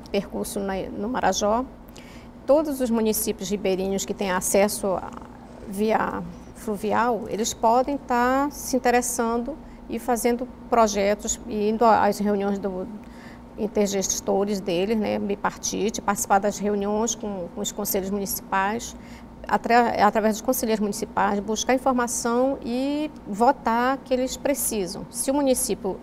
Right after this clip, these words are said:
tem acesso fluvial, ele pode fazer um projeto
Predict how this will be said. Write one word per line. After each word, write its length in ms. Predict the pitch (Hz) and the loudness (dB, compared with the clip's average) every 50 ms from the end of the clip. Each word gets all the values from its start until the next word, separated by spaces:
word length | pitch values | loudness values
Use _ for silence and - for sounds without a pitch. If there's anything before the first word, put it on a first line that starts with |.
| - - - - | -12 -14 -8 -4
tem 180 | - 190 190 180 | -2 0 2 2
acesso 540 | 180 185 - - 190 185 - - 220 - - - - - - - - - - - | 2 2 2 2 0 0 0 -4 -6 -8 -12 -12 -16 -18 -18 -18 -18 -18 -18 -10
fluvial, 480 | - - 226 208 - - 190 226 233 | -4 -2 -2 0 2 4 4 4 4
ele 120 | 233 226 233 | 4 2 0
pode 560 | - - 214 226 262 254 - 294 285 247 - - - - - - - - - | 0 2 2 2 2 2 0 0 -2 -2 -2 -6 -14 -18 -18 -18 -18 -18 -18
fazer 260 | - - 220 220 208 | -4 -2 0 0 2
um 60 | 220 214 | 0 0
projeto 380 | 220 220 214 208 208 208 - | 0 0 0 0 0 -2 -2